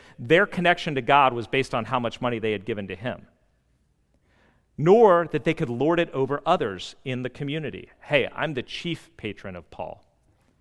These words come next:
So when he and the others came into Corinth, they would re-, they refused money. And that was absurd, because the amount of money that a, that a, a philos-, philosophical teacher could get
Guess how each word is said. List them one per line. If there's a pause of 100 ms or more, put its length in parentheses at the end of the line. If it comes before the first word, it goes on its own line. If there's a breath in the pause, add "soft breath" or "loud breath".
(240)
So
when
he
and
the
others
came
into
Corinth,
they
would
re-,
they
refused
money. (720 soft breath)
And
that
was
absurd, (320 soft breath)
because
the
amount
of
money
that
a,
that
a, (260)
a
philos-, (320)
philosophical
teacher
could
get